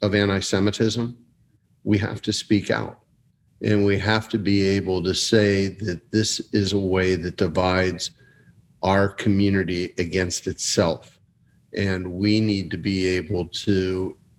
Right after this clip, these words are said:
explain why not only is it wrong, but how we will do anything that is necessary to make sure that it does not exist. The idea that it was an attack on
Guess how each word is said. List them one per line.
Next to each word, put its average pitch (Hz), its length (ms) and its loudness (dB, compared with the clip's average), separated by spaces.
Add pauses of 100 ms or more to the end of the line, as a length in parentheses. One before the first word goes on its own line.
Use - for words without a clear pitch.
(160)
explain 104 1000 2 (300)
why 95 440 0
not 98 320 -2
only 131 320 4
is 104 180 2
it 101 160 0
wrong, 90 580 -2 (640)
but 98 300 0 (100)
how 95 480 -4 (180)
we 104 260 2
will 92 200 -2
do 98 400 0
anything 110 580 4
that 98 280 2
is 92 280 0
necessary 92 840 2 (480)
to 98 100 4
make 92 220 4
sure 92 300 2
that 80 160 -2
it 90 120 -2
does 85 260 -2
not 80 180 0
exist. - 520 -6 (520)
The 117 280 4
idea 110 540 2
that 101 240 0
it 104 180 0
was 98 240 0
an 101 60 0
attack 95 460 -2 (180)
on 95 400 0